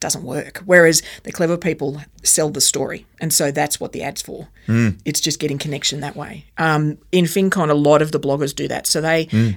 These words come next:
Speaker 1: actually use Facebook just to promote their blog posts. They don't promote their online program. They don't promote the other stuff. They promote their posts
Speaker 2: Mm.
Speaker 1: 'cause that's how you get the community.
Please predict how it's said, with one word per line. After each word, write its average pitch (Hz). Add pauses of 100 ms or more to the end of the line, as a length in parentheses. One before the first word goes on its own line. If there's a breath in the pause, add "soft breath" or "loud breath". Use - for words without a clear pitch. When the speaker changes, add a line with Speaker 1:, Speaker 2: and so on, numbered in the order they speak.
Speaker 1:
actually 151
use 147
Facebook 139
just -
to 170
promote 147
their 139
blog 143
posts. -
They 147
don't 196
promote 175 (360 loud breath)
their 151
online 151
program. 156
They 156
don't 185
promote 170
the 147
other 151
stuff. 147
They 165
promote 156
their 151
posts -
Speaker 2:
Mm. 98
Speaker 1:
'cause 165
that's -
how 165
you 147
get -
the 156
community. 151